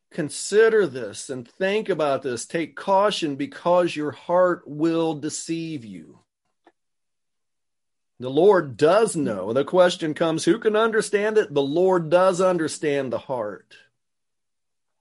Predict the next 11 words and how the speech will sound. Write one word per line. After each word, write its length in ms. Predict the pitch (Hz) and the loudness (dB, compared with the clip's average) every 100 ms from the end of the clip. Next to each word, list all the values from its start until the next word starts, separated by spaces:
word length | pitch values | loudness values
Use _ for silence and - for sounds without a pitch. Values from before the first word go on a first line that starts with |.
| _ _ | _ _
He 140 | _ 117 | _ -6
knows 360 | 147 214 180 | 4 4 4
the 140 | 147 131 | -2 0
heart 300 | 143 139 123 | 2 2 0
and 100 | 120 | -6
mind, 480 | 120 110 98 95 95 _ _ _ _ | -6 -8 -12 -16 -18 _ _ _ _
and 100 | 107 | -10
he's 180 | 170 254 | -8 -6
gonna 220 | 254 196 | -2 -2
judge 520 | 147 139 151 175 143 | -2 0 0 0 -4
you. 280 | 95 - - | -14 -18 -20